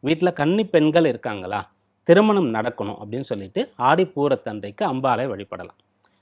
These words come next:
திருமணமான அந்த தம்பதிகளுக்கு புத்திரப்பேர், புத்திர சந்தானம் கிடைக்கணும் அப்படின்னு சொல்லி வேண்டிக்கலாம். அந்த பெண் வந்து எப்படி கர்ப்பவதியா இருக்கும்போது அவங்களுக்கு வந்து அந்த வளைகாப்பு செய்றாங்களோ, அது போல இந்த ஆடி மாதத்துல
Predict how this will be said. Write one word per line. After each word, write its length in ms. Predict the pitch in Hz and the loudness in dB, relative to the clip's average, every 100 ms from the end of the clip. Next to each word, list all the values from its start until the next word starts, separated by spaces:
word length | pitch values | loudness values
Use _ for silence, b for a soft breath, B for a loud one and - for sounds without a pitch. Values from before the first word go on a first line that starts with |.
| _ | _
திருமணமான 880 | 165 202 233 220 180 170 202 208 - | 2 4 4 2 2 2 2 0 -4
அந்த 400 | 131 120 113 104 | -8 -4 -2 -2
தம்பதிகளுக்கு 760 | 127 151 156 113 101 - 139 202 - _ _ | 0 2 0 0 -6 -10 -8 -8 -10 _ _
புத்திரப்பேர், 720 | - 190 269 247 185 143 110 - _ | -2 0 6 6 6 0 -2 -2 _
புத்திர 320 | 160 - 214 208 | -6 0 0 0
சந்தானம் 580 | 165 165 180 180 175 156 | -2 0 2 2 2 0
கிடைக்கணும் 540 | 127 120 113 101 98 - _ | 0 -2 -4 -10 -10 -14 _
அப்படின்னு 160 | 110 131 | -6 -6
சொல்லி 260 | 120 127 | -4 -2
வேண்டிக்கலாம். 720 | 147 117 110 98 90 110 226 - _ _ _ - | -2 -4 -6 -10 -8 -6 -6 -8 _ _ _ -4
அந்த 180 | 131 | 0
பெண் 220 | 131 175 208 | 4 4 4
வந்து 280 | 190 202 | 2 2
எப்படி 520 | 185 - 185 165 104 - _ _ _ _ _ _ _ - | 2 2 4 4 2 -8 _ _ _ _ _ _ _ -2
கர்ப்பவதியா 680 | 131 165 180 185 143 139 147 | 2 6 8 6 6 2 2
இருக்கும்போது 680 | 131 127 120 107 101 196 294 _ _ | 0 -4 -6 -6 -6 -6 -6 _ _
அவங்களுக்கு 420 | - 147 156 147 135 | 0 4 4 2 2
வந்து 160 | 165 | 4
அந்த 180 | 180 120 | 4 4
வளைகாப்பு 640 | 117 160 202 190 170 170 151 | 4 4 6 4 4 0 -4
செய்றாங்களோ, 480 | 107 104 92 107 | -4 -6 -8 -6
அது 220 | 196 156 147 | -4 -2 0
போல 160 | 196 | 2
இந்த 160 | 202 131 | 4 4
ஆடி 220 | 139 170 | 4 4
மாதத்துல 520 | 151 131 117 - 190 | 2 0 -2 -4 -4